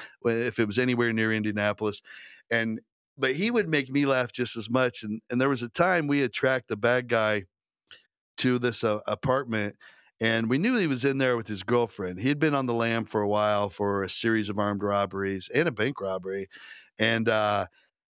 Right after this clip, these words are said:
he, the information was he was hit up with his girlfriend. We put the phone there. Definitely he's there. And we're outside, and we see at one point, like, he lifts up the,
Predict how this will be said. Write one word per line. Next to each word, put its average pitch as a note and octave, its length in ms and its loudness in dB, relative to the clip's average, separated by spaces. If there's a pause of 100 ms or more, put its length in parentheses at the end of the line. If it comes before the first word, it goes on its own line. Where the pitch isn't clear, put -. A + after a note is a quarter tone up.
(260)
he, C3 180 4
the C3 340 2
information B2 600 0
was A#2 220 2
he G#2+ 100 -2
was G2+ 120 -4
hit A2 140 2
up G#2+ 140 2
with G#2 100 -8
his G2 160 -4
girlfriend. G#2 540 0
We A#2+ 80 0
put A#2 240 0
the G#2+ 80 -4
phone G2+ 320 0
there. G2 240 2
Definitely G#2 420 -2
he's G2 220 -4
there. F#2+ 340 -2 (880)
And C3 120 2
we're E3 160 4
outside, A#2 540 2
and A2+ 200 -4
we B2+ 80 4
see G3 240 2
at C3+ 80 0
one B2 220 0
point, A2 260 0
like, G#2 160 2
he A2 120 0
lifts A2 320 0
up G#2+ 260 0
the, G2 260 -2